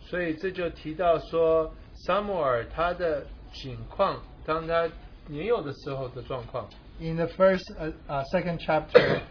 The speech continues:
Speaker 2: <coughs> of Samuel, uh, First Samuel, uh, verse twenty-six, it says, "The child Sam-, uh, Samuel grew in stature and in favor, both with the Lord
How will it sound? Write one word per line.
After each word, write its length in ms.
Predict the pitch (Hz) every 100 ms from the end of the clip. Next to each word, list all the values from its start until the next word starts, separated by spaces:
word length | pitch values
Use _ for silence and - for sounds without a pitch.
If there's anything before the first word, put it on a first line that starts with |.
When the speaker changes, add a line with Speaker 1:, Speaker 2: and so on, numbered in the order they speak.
| -
Speaker 2:
<coughs> 120 | -
of 140 | 151 -
Samuel, 440 | 170 160 160 143 127
uh, 180 | 143 170
First 260 | 165 165 160 -
Samuel, 560 | 151 151 139 127 127 - - - - - 175
uh, 220 | 143 131 -
verse 220 | 156 156 -
twenty-six, 560 | 160 151 135 - 139 - - -
it 80 | - -
says, 180 | 165 160 - - -
"The 120 | 165 156 -
child 420 | - 233 262 196 - - -
Sam-, 340 | 175 165 156 160
uh, 160 | 156 135
Samuel 400 | - 147 143 135 -
grew 320 | - 190 208
in 300 | 220 196 175
stature 800 | 151 - 165 160 147 - 131 131 135 - - -
and 160 | 156
in 180 | 170 160 143 -
favor, 540 | 175 175 131 120 117 - - -
both 320 | 180 185 190 196 - - - -
with 300 | 170 185 196 - - - -
the 100 | 160
Lord 420 | 151 160 151 127